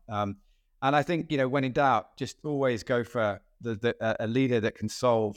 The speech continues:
today's go-to-market challenges, not tomorrow's, or at least maybe what you're gonna see over the next eighteen months or twenty-four months.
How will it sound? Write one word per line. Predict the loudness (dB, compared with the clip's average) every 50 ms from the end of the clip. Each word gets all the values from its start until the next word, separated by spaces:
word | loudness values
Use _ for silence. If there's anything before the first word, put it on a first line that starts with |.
| -10 _
today's | -12 -10 -2 0 2 2 4 2 0 -2
go-to-market | 0 0 0 2 2 0 0 -2 -2 -6 -12 -6
challenges, | 0 0 2 2 2 -2 -2 -4 -6 -6 -8 -10 -16 -20 -20 _ _ -20 -20 _ -20 -12
not | -6 -4 0 0 0 0 0
tomorrow's, | -2 -2 0 2 2 2 4 4 2 2 0 -4 -8 -8 -4
or | -2 0 0
at | 2
least | 2 2 0 0 -2
maybe | 0 0 2 2 0
what | 0 -2 -4 -2
you're | 0 0 0 0
gonna | 0 -2 -2 -2
see | -4 -4 -2 0 2 2
over | 4 2 2 0
the | 0 -2
next | -2 -4 -4 -4 -2
eighteen | -2 -2 -2 -2 -2 -2 0 0 0
months | 0 0 -2 -2 -4 -8 -14 -18 -18 _ _ _ -20 -20 _ _ -6
or | -6 -6
twenty-four | -2 2 4 4 4 4 2 -2 -2 0 0 0 0 2
months. | 0 -2 -2 -4 -6 -10 -12 -16 -18 -18